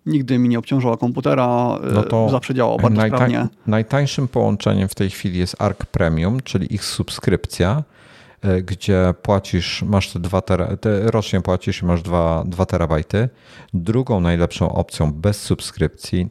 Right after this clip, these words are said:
Speaker 2: to jest, e, płacisz jednorazowo za aplikację, on to jest po prostu software, pięćdziesiąt dolarów chyba kosztuje normalnie. E, płacisz za Arka i masz licencję po prostu i, i nic cię więcej nie interesuje. I, e, najtańszy storage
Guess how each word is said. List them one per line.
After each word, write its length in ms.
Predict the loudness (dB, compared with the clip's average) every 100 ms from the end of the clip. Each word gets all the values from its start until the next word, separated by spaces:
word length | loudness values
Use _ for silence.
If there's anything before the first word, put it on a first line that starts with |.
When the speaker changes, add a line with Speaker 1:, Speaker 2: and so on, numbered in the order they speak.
| 0
Speaker 2:
to 180 | 0 2
jest, 680 | 2 0 0 -4 -12 -14 0
e, 200 | 2 2
płacisz 800 | 2 0 0 -2 -4 -4 -4 -6
jednorazowo 640 | -2 0 0 0 0 0
za 100 | -2
aplikację, 540 | -2 -4 -4 -2 -4
on 160 | -4 -2
to 80 | -4
jest 100 | -4
po 80 | -6
prostu 240 | -6 -8
software, 500 | -2 -2 -2 -6 -4
pięćdziesiąt 320 | -4 -2 0
dolarów 280 | 0 0 -2
chyba 160 | -4 -6
kosztuje 460 | -6 -6 -2 -2 -2 _ _ -20 _ -2
normalnie. 500 | 0 0 0 0 -2 _ _ _ _ -20 -18 -2
E, 180 | -2
płacisz 400 | 0 -2 0 -2
za 120 | 0 2
Arka 280 | 0 2
i 80 | 0
masz 340 | 2 0 0 -2
licencję 460 | -2 0 -2 -4
po 100 | -8
prostu 420 | -6 -6 -4 -4 -2
i, 380 | -2 -4 -6 0
i 60 |
nic 140 | 2 2
cię 140 | 2
więcej 300 | 0 0 0
nie 80 | 2
interesuje. 560 | 2 0 0 -2 0 -2 _ -20 -20 _
I, 460 | -2 0 0 0 -2 -2 0 2 2 2
e, 40 |
najtańszy 580 | 2 0 0 -2 -2 -4
storage 680 | -6 -8 -10 -4 0 2